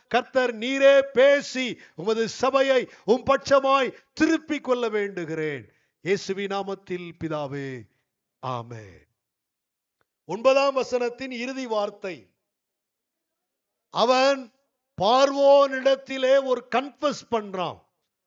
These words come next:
"நான் தப்பு பண்ணிட்டேன் ராஜாவே, நான் யோசேப்பை மறந்துட்டேன், இப்பதான் எனக்கு அது நினைவுக்கு வருது."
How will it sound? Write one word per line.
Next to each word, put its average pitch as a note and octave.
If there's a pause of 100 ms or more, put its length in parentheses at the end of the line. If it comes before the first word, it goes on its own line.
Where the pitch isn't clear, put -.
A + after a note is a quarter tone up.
(260)
"நான் A#3
தப்பு A#3+
பண்ணிட்டேன் C4+
ராஜாவே, C4+ (640)
நான் A3+
யோசேப்பை C4+
மறந்துட்டேன், A#3+ (440)
இப்பதான் C4
எனக்கு C4+
அது C4
நினைவுக்கு C4+
வருது." B3+